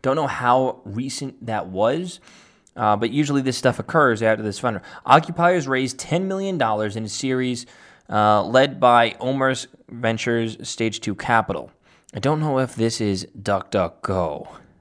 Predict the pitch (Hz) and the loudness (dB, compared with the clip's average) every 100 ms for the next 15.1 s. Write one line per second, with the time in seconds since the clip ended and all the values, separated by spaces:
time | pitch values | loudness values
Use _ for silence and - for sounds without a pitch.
0 | _ _ _ _ - 92 90 95 101 92 | _ _ _ _ -12 -10 -6 -6 -8 -8
1 | 90 85 85 - - - - - - - | -8 -6 -8 -10 -16 -20 -20 -20 -10 2
2 | 147 156 123 190 226 120 95 101 _ _ | 2 4 0 -2 -2 -4 -4 -8 _ _
3 | _ - 120 120 139 139 147 139 123 110 | _ -2 0 4 2 2 2 2 2 2
4 | 110 104 95 92 - 135 127 - 101 85 | 2 -4 -4 -10 -4 -2 0 -4 -10 -10
5 | - 104 101 92 90 87 85 - - - | -10 -10 -8 -8 -6 -6 -8 -14 -18 -20
6 | - - - _ _ _ _ - - - | -20 -20 -20 _ _ _ _ -20 -12 0
7 | 135 - 156 208 214 165 180 180 135 139 | 0 2 0 0 -2 4 4 4 2 2
8 | 101 104 107 107 113 101 101 90 92 110 | 2 2 2 2 0 2 2 0 -2 0
9 | 120 - - 226 240 240 208 139 135 127 | 0 -2 2 4 6 4 4 6 4 4
10 | 117 143 160 160 139 123 131 120 135 143 | 0 2 2 0 0 0 -2 -2 6 6
11 | 127 120 101 107 - 110 107 110 - 117 | 4 -6 -8 -8 -4 -2 0 -2 -4 -2
12 | 107 95 92 90 85 143 139 131 - - | -2 -2 -6 -8 -8 -6 -4 -6 -10 -20
13 | _ - 113 95 107 135 143 151 151 160 | _ -8 -4 -4 -2 -4 -4 -2 4 4
14 | 139 131 127 127 120 110 110 - 113 107 | 4 0 0 -4 -2 -2 -4 -4 -2 -2
15 | 107 | -2